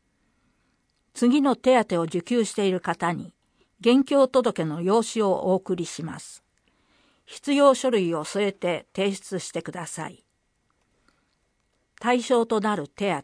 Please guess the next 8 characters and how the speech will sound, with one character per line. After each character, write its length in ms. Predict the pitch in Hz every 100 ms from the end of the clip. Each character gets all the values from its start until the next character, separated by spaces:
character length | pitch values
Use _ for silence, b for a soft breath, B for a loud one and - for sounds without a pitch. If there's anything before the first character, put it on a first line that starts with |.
| -
当。 160 | - - _ _ _ _ _ _ _ _
一、 460 | 196 - 214 180 - _ _ _ _ _ _ -
児 160 | 214 254
童 200 | 208 175
扶 160 | 208
養 180 | 240 262
手 200 | - 226
当、 140 | 165